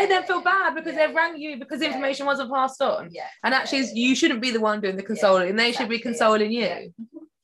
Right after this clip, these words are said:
Speaker 2: Yeah, that's exactly what happened. So she was like, "I'm really sorry," whatever, but yeah, like, her caseload was probably too high as well. So she was just moving on to the next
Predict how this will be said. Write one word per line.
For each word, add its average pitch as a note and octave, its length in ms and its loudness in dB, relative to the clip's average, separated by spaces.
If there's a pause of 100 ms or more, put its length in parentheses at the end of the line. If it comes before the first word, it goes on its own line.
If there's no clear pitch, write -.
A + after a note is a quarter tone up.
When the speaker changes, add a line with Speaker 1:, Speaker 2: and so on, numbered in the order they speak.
Speaker 2:
Yeah, F#3 200 -4
that's - 160 -8
exactly - 360 -10
what - 120 -10
happened. - 440 -14 (500)
So F3+ 100 -14
she A3 160 -8
was F3+ 100 -6
like, D#3+ 140 -2
"I'm E3 80 -10
really D#3+ 160 -10
sorry," - 340 -8
whatever, - 460 -10
but - 200 -14 (920)
yeah, D3 160 -4
like, C3 120 -8
her D3+ 120 -8
caseload - 340 -12
was - 100 -14
probably - 260 -14
too - 200 -16
high D3+ 320 -8
as - 100 -18
well. - 240 -12
So - 140 -20
she - 160 -20
was - 100 -20
just - 140 -20
moving D3 300 -18
on D3+ 180 -18
to - 140 -20
the D3 80 -14
next - 640 -20